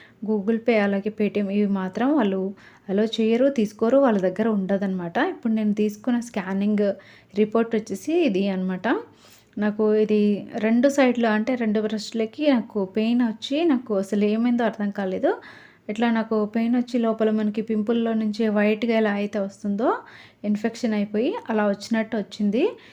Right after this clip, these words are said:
So నాకు భయం అయిపోయి స్కానింగ్ తీపిచ్చుకున్నాను డాక్టర్కి చూపించుకొని. ఆ, తీపిచ్చుకున్నాక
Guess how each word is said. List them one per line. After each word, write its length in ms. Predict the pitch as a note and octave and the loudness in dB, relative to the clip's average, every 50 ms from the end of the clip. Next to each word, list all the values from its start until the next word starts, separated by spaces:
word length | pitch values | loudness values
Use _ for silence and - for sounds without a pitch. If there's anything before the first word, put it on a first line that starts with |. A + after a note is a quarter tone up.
| - - - - | -20 -20 -16 -8
So 160 | - A#3+ A3+ | -4 -2 -2
నాకు 280 | A3 A3 G#3+ G#3+ - G#3 | -2 -2 -2 -4 -4 -2
భయం 280 | G3 G#3 G#3 G#3+ A3 | 0 0 0 2 2
అయిపోయి 360 | B3 B3 B3 A#3+ B3 B3 C4+ | 2 0 0 2 2 2 2
స్కానింగ్ 720 | C4 C4 - A#3+ G#3+ G3+ G3+ G3+ G3+ G#3 G#3 G#3 G#3 G#3 G3+ | 0 -2 -2 -2 0 0 0 0 0 2 2 2 2 2 0
తీపిచ్చుకున్నాను 800 | G#3 G#3 G#3+ G#3 - G#3 G#3 - - - A3 A3 G#3 G#3 G#3 G3+ | 0 0 -2 -2 -2 -4 -6 -6 -4 -4 -2 0 2 2 2 0
డాక్టర్కి 500 | G3 F#3+ F#3+ F#3+ - G3 F#3+ - - G#3+ | 0 -4 -6 -6 -6 -8 -8 -6 -6 -6
చూపించుకొని. 760 | G3+ - G3+ F#3+ G#3 G3 - - - G3+ G3 A#3 D4+ A4 - - - - - - - - _ - - | -6 -6 -10 -8 -8 -10 -10 -10 -8 -4 -2 0 0 -2 -2 -10 -20 -20 -20 -20 -20 -20 _ -6 -2
ఆ, 340 | G3+ G#3 G#3 G#3 G3+ G#3 G#3 G#3 G#3 - | 0 0 0 0 0 0 -2 -2 -2 -2
తీపిచ్చుకున్నాక 640 | G#3+ G#3 G#3+ G#3+ - - - A#3+ A3+ A#3 A3+ A3+ | -4 -2 -4 -6 -10 -6 -2 -2 0 0 -2 -2